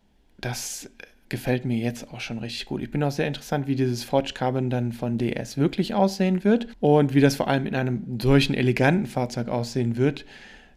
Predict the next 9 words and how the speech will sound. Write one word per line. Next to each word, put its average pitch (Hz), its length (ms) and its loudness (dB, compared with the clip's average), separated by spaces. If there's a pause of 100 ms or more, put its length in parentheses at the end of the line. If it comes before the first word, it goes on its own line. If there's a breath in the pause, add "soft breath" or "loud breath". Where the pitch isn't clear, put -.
(120)
Denn 131 160 0
die 123 400 2
Performance 139 600 -2
Line 127 260 0
war 123 120 2
ja 123 100 0
beispielsweise 120 680 -2
derzeit 117 420 -6
immer 117 180 -4